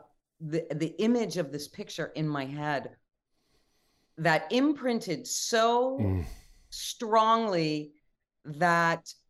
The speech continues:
Speaker 1: when there was some anniversary of the bombing, and I immediately flashed to that picture and went, "Oh no, I made that up. I made that up in my head. That's not
Speaker 2: Oh.
Speaker 1: a real picture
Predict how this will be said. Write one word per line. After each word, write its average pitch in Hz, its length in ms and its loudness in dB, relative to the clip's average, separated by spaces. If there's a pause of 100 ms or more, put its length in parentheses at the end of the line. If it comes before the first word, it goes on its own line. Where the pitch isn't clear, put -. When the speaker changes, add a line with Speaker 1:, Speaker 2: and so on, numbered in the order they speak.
(220)
Speaker 1:
when 165 600 -2
there 170 160 0
was 170 220 -4
some 226 280 -2
anniversary 170 760 -2
of 143 160 -4
the 139 60 -6
bombing, 160 720 0
and 143 280 -2 (120)
I 156 340 2 (600)
immediately 196 600 -2
flashed 156 540 -2
to 170 80 -6
that 147 240 -2
picture 156 340 -6
and 131 140 -8
went, 117 180 -10 (400)
"Oh 156 380 0
no, 160 480 -4
I 165 120 -2
made 165 340 2
that 156 240 -6
up. 156 420 -6 (760)
I 160 80 0
made 165 340 2
that 151 240 -2
up 147 380 -4 (380)
in 156 140 -4
my 147 140 -4
head. 156 420 -6
That's - 280 -8
not 90 200 0
Speaker 2:
Oh. 78 280 -2
Speaker 1:
a - 60 -6
real 175 180 -4
picture 147 640 -12